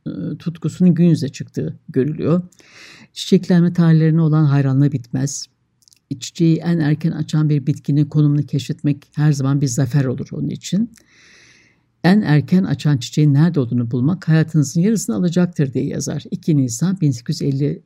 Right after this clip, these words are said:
altı tarihinde güncesine. Thoreau'nun, e, botanik bilgisi hızla geliştikçe kasaba botanikçisi rolünü de benimsemeye başlar.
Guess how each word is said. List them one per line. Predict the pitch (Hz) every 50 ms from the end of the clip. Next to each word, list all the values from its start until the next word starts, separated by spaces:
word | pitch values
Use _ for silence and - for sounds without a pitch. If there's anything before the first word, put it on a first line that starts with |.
| _ -
altı | 147 139 135 117 117 196 196
tarihinde | - 151 139 131 131 120 113 117 - 143 123 117 117 - _ _ _ _ _ -
güncesine. | 127 143 139 139 135 - 143 - - - 156 196 262 285 - _ _ _ _ _ _ _ _ - - - _ _ _
Thoreau'nun, | - 269 262 262 233 233 233 233 240 240 - -
e, | 165 165 165
botanik | 190 185 - 202 202 190 196
bilgisi | 190 180 165 175 170 - 214
hızla | 190 175 180 175 185 180
geliştikçe | 160 170 156 160 160 165 - - 302 - - - 233 277 269
kasaba | - 185 165 - 185 160 165 147 143
botanikçisi | 147 - - 147 143 120 - - - - 190
rolünü | 170 151 147 143 156 165
de | 156 147
benimsemeye | - - - - - - - - - - -
başlar. | - 151 - - - 139 165 185 -